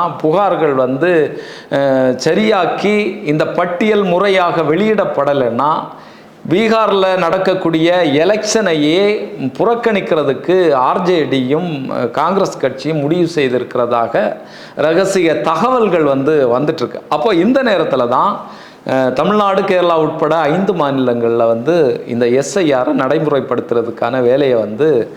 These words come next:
அஹ், இந்திய தேர்தல் ஆணையம் செய்ய போறாங்க. மேற்கு வங்கத்தினுடைய முதல்வர் மம்தா பானர்ஜி அவர்கள் அவர்களுடைய தொழிலாளர்கள்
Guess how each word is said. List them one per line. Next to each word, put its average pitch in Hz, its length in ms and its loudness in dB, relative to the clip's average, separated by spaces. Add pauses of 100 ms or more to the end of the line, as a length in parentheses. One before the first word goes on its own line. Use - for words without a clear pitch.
(320)
அஹ், 113 340 2
இந்திய 156 280 0
தேர்தல் 165 400 2
ஆணையம் 123 400 0
செய்ய 175 240 0
போறாங்க. 117 440 0
மேற்கு 254 360 2
வங்கத்தினுடைய 165 580 2
முதல்வர் 170 480 2
மம்தா 214 380 2
பானர்ஜி 143 420 0
அவர்கள் 127 500 2
அவர்களுடைய 139 720 0
தொழிலாளர்கள் 180 1000 0